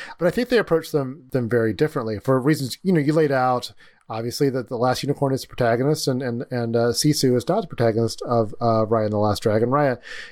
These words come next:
is, but I think they have different attitudes toward the beasts themselves, where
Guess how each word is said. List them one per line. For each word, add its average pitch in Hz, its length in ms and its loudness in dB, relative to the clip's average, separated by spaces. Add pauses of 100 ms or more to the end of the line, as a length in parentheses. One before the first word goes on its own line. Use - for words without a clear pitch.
is, 147 220 2
but 208 120 2
I 202 60 2
think 285 220 -2
they 302 160 2
have 220 220 2
different 185 340 -4
attitudes 143 800 0 (160)
toward 156 240 0
the 123 60 -8
beasts 127 280 -6
themselves, 117 800 -2
where 123 460 2